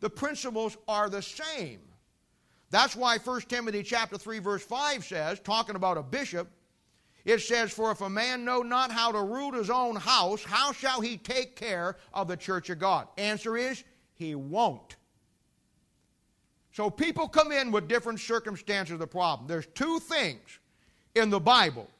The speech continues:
if you're paying attention, that the man of God, uh, is told to have rule over. One of them is his family, the other one is his own spirit. Either one of them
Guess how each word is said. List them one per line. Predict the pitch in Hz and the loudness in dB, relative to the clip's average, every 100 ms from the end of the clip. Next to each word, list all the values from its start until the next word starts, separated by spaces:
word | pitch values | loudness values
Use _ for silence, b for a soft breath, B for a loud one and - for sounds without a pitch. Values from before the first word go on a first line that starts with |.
| _ - | _ -4
if | 190 | -2
you're | 180 - | 0 -2
paying | - 247 277 | -2 -2 -2
attention, | 285 - 247 180 - - _ _ _ _ _ b b b 143 | -4 0 0 -2 -10 -20 _ _ _ _ _ b b b 4
that | 185 196 | 4 4
the | 170 | 0
man | 165 208 254 285 | -2 0 2 2
of | 202 | 2
God, | 220 220 226 - _ - | 4 4 2 -2 _ -2
uh, | 196 196 190 | -2 -2 -2
is | 202 - | -2 0
told | - 226 226 196 | 0 2 2 0
to | 226 208 196 b b b _ | -2 -2 -2 b b b _
have | - 196 190 170 | -4 0 2 0
rule | 165 220 269 196 147 | -4 -2 0 2 0
over. | 120 - - _ _ _ _ _ | -2 -10 -20 _ _ _ _ _
One | 135 190 262 | 0 4 6
of | 285 | 4
them | 277 | 0
is | 254 190 | 0 0
his | 196 | -4
family, | - - 254 180 165 185 190 - | -2 2 2 2 -2 -4 -6 -4
the | 160 | 2
other | 214 226 | 2 2
one | 214 | 0
is | 196 170 | 0 -2
his | 165 | 0
own | 185 185 170 | 0 -2 -6
spirit. | - - 185 120 - - _ b b b - | -10 -4 -2 -2 -8 -20 _ b b b -2
Either | 214 240 269 | 0 2 0
one | 240 185 | 2 2
of | 156 | 0
them | 160 170 | -2 -6